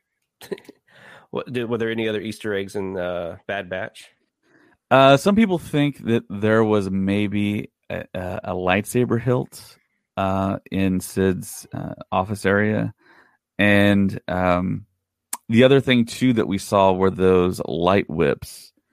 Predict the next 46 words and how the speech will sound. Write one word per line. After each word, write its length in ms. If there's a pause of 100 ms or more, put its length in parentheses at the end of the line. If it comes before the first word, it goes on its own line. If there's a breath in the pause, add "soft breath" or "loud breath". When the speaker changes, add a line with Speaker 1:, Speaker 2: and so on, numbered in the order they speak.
(300)
Speaker 2:
that 200
that 220
one, 360
uh, 320
race 440
was 180
using, 420
and, 200
and 140
Speaker 1:
Oh, 40
Speaker 2:
those 200
Speaker 1:
yeah, 80
Speaker 2:
have 120
Speaker 1:
yeah. 140
Speaker 2:
appeared 560
in 200
Clone 380
Wars 300
before. 600 (320 loud breath)
Speaker 1:
Yeah. 160 (100)
Speaker 2:
And 180
they 80
have 200
the 80
same 260
type 180
of 80
technology 560
as 240
a, 140
as 140
a 60
lightsaber, 760 (180)
but, 300
uh, 200 (680)
uh, 160
they're 160
made 200
up, 160
uh, 120 (120)
obviously 480
of, 240
of 160 (560)
a 60
different 360
way. 280